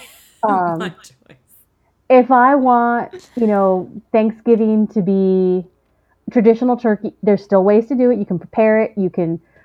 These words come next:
Speaker 2: do what I did. I don't cook, and I'm somehow expected to create this Thanksgiving meal. I ordered it from Sprouts.
Speaker 1: Yeah. Yeah.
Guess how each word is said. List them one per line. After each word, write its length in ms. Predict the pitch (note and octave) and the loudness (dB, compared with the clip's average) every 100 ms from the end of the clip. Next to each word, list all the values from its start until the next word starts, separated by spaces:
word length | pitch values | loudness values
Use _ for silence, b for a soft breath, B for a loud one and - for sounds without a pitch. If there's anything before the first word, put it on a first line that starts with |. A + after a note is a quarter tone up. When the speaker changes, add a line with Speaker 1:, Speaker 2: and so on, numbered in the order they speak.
| b D#3+ | b -4
Speaker 2:
do 160 | F3 G3 | 0 4
what 120 | F#3+ | 4
I 120 | G#3+ | 4
did. 220 | G3 F3+ - | 2 0 0
I 160 | E3+ A#3+ | 0 2
don't 240 | C#4 G3 | 2 -2
cook, 440 | - B3+ F#3 - _ G3 | -2 -2 -2 -6 _ -4
and 120 | F#3+ | 0
I'm 220 | F#3+ G3+ | 0 0
somehow 400 | - A3+ A3 G3 | 0 0 2 0
expected 640 | F3+ - G3 G3 F#3+ F3 - | -2 -2 -2 0 -2 -2 -4
to 600 | G3 E3+ E3+ E3 E3 - _ _ _ _ _ _ _ _ _ _ F3+ - | -2 0 0 -4 -6 -10 _ _ _ _ _ _ _ _ _ _ -20 -18
create 540 | - G3 G3+ G3 F#3+ - _ | -8 0 2 2 2 -4 _
this 200 | F#3 F#3 G3 - | -4 -4 -4 -4
Thanksgiving 600 | G3+ F#3+ - G3 F#3 F#3 | -4 -4 -2 0 0 0
meal. 380 | A#3 F#3+ E3+ - b b b - | 0 0 -2 -4 b b b -2
I 120 | A#4 - | 0 2
ordered 300 | G#3 A3+ A#3+ | 2 2 2
it 100 | A#3 | 0
from 120 | C4+ | -2
Sprouts. 460 | - C#4+ A3 - _ _ _ _ _ | 0 0 0 -2 _ _ _ _ _
Speaker 1:
Yeah. 320 | A#3 A#3+ F4 B3+ | -12 -10 -10 -14
Yeah. 140 | A#3+ | -20